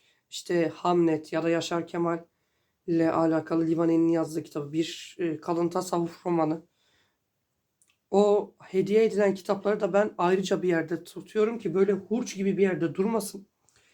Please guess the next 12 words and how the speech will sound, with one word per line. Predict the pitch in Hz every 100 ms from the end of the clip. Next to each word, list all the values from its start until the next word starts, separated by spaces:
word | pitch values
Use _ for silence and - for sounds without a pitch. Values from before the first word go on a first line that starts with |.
| _ -
Giysi | 185 196
dolabımın | 196 190 175 165
içinde. | 160 160 208 196 202 - _ _ _ _ _
Onları | 214 196 196
çıkarmayayım. | - 190 180 160 175 - _ _ _ _ _ -
E, | 170 170 165 160 156
çünkü | 214 196 -
ayrıca | 185 180 196 202 185
bir | 190 185 -
anısı, | 170 180 175 185
hatırası | 175 170 - 175 - 190
var. | 196 -